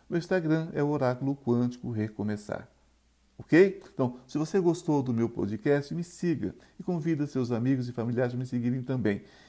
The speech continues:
Eu estou em todas as redes sociais e esse podcast, como você sabe, então você diz para as outras pessoas,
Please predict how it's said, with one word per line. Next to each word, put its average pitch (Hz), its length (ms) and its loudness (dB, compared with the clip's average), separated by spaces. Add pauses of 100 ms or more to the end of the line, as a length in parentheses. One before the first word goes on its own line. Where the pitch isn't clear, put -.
(120)
Eu 117 80 2
estou 131 460 2 (440)
em 123 120 0
todas 170 320 4
as 160 120 2
redes 151 220 0
sociais 139 640 2 (680)
e 170 380 0 (1000)
esse 175 340 8
podcast, 135 580 2
como 123 280 0
você 117 280 -2
sabe, 135 400 2 (280)
então 113 480 -2
você 123 400 -2 (160)
diz 160 180 0
para 175 100 2
as 165 60 0
outras 160 220 -4
pessoas, 107 500 -2